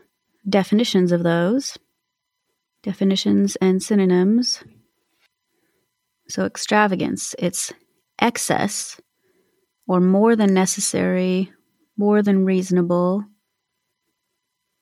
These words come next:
exceeding appropriate limits, luxury,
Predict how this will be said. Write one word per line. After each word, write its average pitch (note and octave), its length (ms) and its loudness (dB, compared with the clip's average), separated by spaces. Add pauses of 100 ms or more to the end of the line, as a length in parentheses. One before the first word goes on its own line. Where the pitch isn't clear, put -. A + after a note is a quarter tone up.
(1040)
exceeding A3+ 640 0
appropriate G#3 600 0
limits, F#3 760 0 (3000)
luxury, F#3 960 0